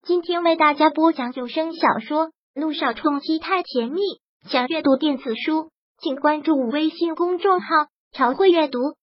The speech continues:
并回复数字四即可阅读全文。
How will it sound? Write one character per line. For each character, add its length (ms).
并 220
回 180
复 180
数 220
字 200
四 40
即 160
可 220
阅 160
读 180
全 240
文。 260